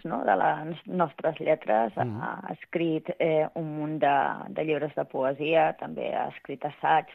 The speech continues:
Speaker 1: poesia per a criatures,
Speaker 2: Mhm.
Speaker 1: i ara acaba de publicar el seu darrer llibre de poemes, Refer el no res, que ha sortit a l'editorial Pagès, no?
Speaker 2: Mhm.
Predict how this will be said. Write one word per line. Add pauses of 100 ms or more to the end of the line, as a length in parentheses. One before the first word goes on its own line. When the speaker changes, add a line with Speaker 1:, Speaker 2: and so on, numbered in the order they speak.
(160)
Speaker 1:
poesia
per
a
criatures,
Speaker 2:
Mhm. (380)
Speaker 1:
i
ara
acaba
de
publicar
el
seu
darrer
llibre
de
poemes, (140)
Refer
el
no
res,
que
ha
sortit (100)
a
l'editorial
Pagès, (100)
no?
Speaker 2:
Mhm.